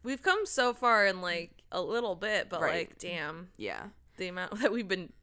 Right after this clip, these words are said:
Speaker 1: that we've been sleeping on that for a little bit.
Speaker 2: For real. She was in the psych hospital, and then by the time she was twenty, so four years later,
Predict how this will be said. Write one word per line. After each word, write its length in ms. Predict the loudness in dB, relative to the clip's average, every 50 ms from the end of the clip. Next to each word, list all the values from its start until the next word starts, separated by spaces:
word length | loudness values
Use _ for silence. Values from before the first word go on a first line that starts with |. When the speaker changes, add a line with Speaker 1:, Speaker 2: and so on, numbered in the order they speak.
| _ _
Speaker 1:
that 240 | -4 -2 -2 -2 -4 -10 -10
we've 200 | -6 -6 -4 -2
been 100 | -2 -2
sleeping 420 | -2 -2 -4 -4 -4 -4 -4 -2 -2
on 180 | -2 -2 -2
that 200 | -4 -6 -6 -6
for 100 | -6 -6
a 60 | -6
little 180 | -4 -6 -6 -8
bit. 200 | -8 -8 -6 -4
Speaker 2:
For 260 | -2 -2 0 0 0
real. 380 | 2 2 2 2 0 -2 -4 -8 -14 -20 -20 _ _
She 140 | -6 -4 -2
was 80 | -2
in 80 | -2 -2
the 60 | -2
psych 280 | -2 0 0 0 0 0
hospital, 680 | 0 0 0 -2 -2 -4 -2 2 4 4 6 6 4 4
and 160 | 0 -2 0
then 120 | 0 0 2
by 120 | 2 2 2
the 120 | 2 0
time 320 | -4 -4 -2 -2 0 -2
she 160 | -2 -4 -6 -6
was 120 | -6 -6
twenty, 360 | -6 -2 -2 0 0 0 -2 -4
so 140 | -4 -8 -8
four 220 | -6 -4 -4 -2
years 240 | 0 0 -2 -2 -2
later, 400 | 0 0 2 2 0 -2 -4 -8